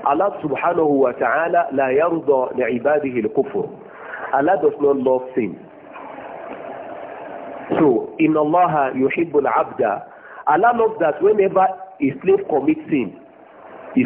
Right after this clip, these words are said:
seeks forgiveness of Allah. "Wa tahibu min adh-dhanbi kama la dhanba la." As we have mentioned, the hadith of Prophet sallallahu alaihi wasallam, that anyone that repents from sin is as if he has not committed the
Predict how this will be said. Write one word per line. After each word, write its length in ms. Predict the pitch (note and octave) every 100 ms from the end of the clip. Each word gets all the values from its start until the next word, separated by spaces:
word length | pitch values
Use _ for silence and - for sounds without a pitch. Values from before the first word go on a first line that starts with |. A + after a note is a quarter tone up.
| A#2
seeks 160 | D#3+ -
forgiveness 440 | B2+ C3 B2 C3 B2
of 140 | -
Allah. 280 | G2+ F#2 - - - - - - -
"Wa 140 | C#3+ C#3+
tahibu 360 | G3 G#3+ F#3 D3
min 140 | C#3+ C#3
adh-dhanbi 640 | A#2+ D3 E3+ E3 F#3 G#3+ - - -
kama 280 | F#3+ E3 C#3
la 160 | B2 A#2
dhanba 360 | C3 B2 G#2+
la." 140 | G2+ F2 - - - -
As 120 | C3 C3+
we 60 | D3
have 140 | C#3+
mentioned, 480 | E3+ F#3+ F#3+ B2+ G2+
the 100 | B2+
hadith 360 | - C#3+ F#3+ F#3
of 140 | C3+ -
Prophet 300 | C#3 B2 C3+
sallallahu 300 | B2 B2 A2+
alaihi 200 | A#2 A2+
wasallam, 340 | A2 F3 C#3 - - - - -
that 260 | F3 F3+ B3
anyone 480 | C4 B3+ A3 G#3
that 220 | E3+ C#3+ -
repents 400 | C3 - F3+ F3
from 200 | C#3+ A#2+ -
sin 280 | A2 A2 - -
is 160 | C3+ D3+
as 120 | C3 -
if 140 | -
he 60 | D3
has 120 | B2 A2
not 140 | C#3+ -
committed 420 | A#2+ A2+ B2 B2
the 80 | G#2+